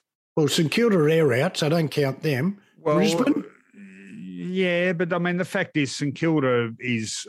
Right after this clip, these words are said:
Speaker 2: equal on points <laughs> w-, with the Richmond, who are eighth, and, uh, Richmond have got injuries now.
Speaker 1: Well, I, I was hoping you'd say Richmond, 'cause they've got
Speaker 2: Yeah.
Speaker 1: injuries.
Speaker 2: Yeah, well, they are
Speaker 1: My
Speaker 2: vul-,
Speaker 1: word.
Speaker 2: I, I think they are vulnerable. Yeah.
Speaker 1: Yeah.
Speaker 2: Uh,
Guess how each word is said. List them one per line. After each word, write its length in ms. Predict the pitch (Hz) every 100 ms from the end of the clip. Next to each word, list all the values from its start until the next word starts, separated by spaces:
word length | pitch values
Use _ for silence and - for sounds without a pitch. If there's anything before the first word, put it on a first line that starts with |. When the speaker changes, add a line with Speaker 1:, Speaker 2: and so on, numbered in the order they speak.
| 123
Speaker 2:
equal 360 | 127 131 117 113
on 160 | 107
points 560 | - 131 139 113 - -
<laughs> 20 |
w-, 280 | 135 135 170
with 420 | 123 131 120 101 -
the 300 | 123 117 113 -
Richmond, 540 | 131 123 135 - 123 120
who 160 | 120
are 160 | 120 117
eighth, 400 | 147 147 - - -
and, 400 | 120 120 120 117
uh, 260 | 123 120 120
Richmond 380 | 127 131 139 120
have 80 | 107
got 160 | 110
injuries 580 | 113 127 127 117 101 -
now. 260 | 107 110 208
Speaker 1:
Well, 120 | 208
I, 100 | 208
I 180 | 202 208
was 120 | 202
hoping 300 | 214 214 190
you'd 140 | 160 143
say 180 | 160
Richmond, 540 | 180 226 - 240 151 - _ -
'cause 180 | 175
they've 140 | 196 156
got 160 | 185
Speaker 2:
Yeah. 60 | 196
Speaker 1:
injuries. 480 | 240 220 202 113 -
Speaker 2:
Yeah, 260 | 156 156 156
well, 220 | 160 165
they 80 | 160
are 240 | 160 165
Speaker 1:
My 60 | 226
Speaker 2:
vul-, 120 | 214
Speaker 1:
word. 200 | 240 254
Speaker 2:
I, 240 | 156 156 160
I 40 |
think 200 | - 160
they 160 | 151 139
are 160 | 170
vulnerable. 500 | 190 113 98 87 82 -
Yeah. 500 | 135 143 170 214 165 - -
Speaker 1:
Yeah. 60 |
Speaker 2:
Uh, 380 | 127 131 127 127